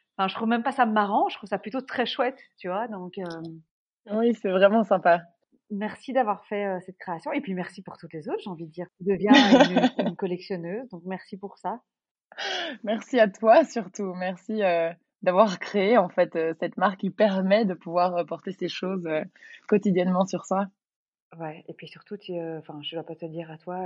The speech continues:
Speaker 1: on sait bien que les mots, euh, résonnent et, et qu'ils ont surtout un pouvoir en fait, euh,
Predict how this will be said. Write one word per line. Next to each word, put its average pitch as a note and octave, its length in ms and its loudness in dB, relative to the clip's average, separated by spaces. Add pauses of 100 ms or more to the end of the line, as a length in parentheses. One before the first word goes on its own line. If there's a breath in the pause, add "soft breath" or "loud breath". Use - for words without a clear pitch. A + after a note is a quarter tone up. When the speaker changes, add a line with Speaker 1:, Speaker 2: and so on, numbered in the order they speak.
(120)
Speaker 1:
on E3 100 -18
sait - 140 -18
bien F#3+ 220 -10
que F#3+ 120 -12
les E3+ 140 -6
mots, F3+ 400 -6
euh, D#3 260 -10 (560)
résonnent G3+ 580 -2
et, F3 300 -4 (160)
et F3+ 100 -8
qu'ils F3 200 -8
ont E3+ 80 -6
surtout - 320 -14
un D#3 80 -10
pouvoir D#3 480 -10
en D#3 60 -20
fait, - 260 -20
euh, - 100 -18